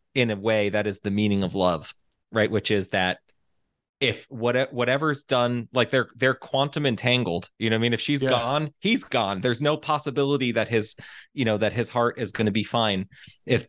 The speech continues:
Speaker 1: if there's something wrong. And in fact, there, you're presented with, like, the girl's fine,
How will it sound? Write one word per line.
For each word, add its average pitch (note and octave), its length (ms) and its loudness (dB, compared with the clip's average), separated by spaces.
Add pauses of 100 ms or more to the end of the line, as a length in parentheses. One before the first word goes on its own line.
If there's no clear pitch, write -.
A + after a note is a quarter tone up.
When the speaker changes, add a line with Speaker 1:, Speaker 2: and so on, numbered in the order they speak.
Speaker 1:
if B2 140 -2
there's G#2+ 200 0
something A2+ 260 -2
wrong. A#2+ 260 0
And B2 120 -2
in A#2+ 100 0
fact, D3+ 400 -2
there, C3+ 160 2
you're B2 160 0
presented B2 480 0
with, A2+ 220 2 (340)
like, A#2 160 2
the A2+ 80 -2
girl's F#2+ 400 0
fine, A#2+ 460 0